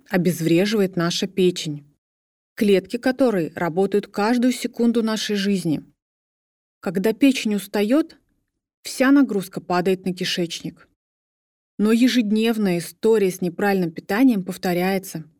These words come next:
и кишечник подводит. Наш организм очень умный.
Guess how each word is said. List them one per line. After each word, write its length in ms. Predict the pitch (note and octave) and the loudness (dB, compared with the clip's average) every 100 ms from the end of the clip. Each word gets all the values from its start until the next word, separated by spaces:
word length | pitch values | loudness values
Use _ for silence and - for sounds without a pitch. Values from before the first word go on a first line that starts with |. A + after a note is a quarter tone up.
| - | -2
и 100 | C#4 | 0
кишечник 680 | B3 - G#3 G3 - F#3 | 0 0 0 0 -2 -4
подводит. 600 | F3+ E3 E3 D#3+ D#3 - _ _ _ _ _ _ - - - - | -2 -2 -2 -2 -6 -18 _ _ _ _ _ _ -20 -20 -10 2
Наш 260 | D4 G4 | 2 2
организм 560 | D4+ A3+ G#3 F3+ E3+ - | 0 0 0 0 -2 -4
очень 360 | C#4+ C#4+ C#4+ C#4 | -2 0 0 0
умный. 520 | B3+ B3 G3+ E3+ D#3 | 4 2 2 -2 -6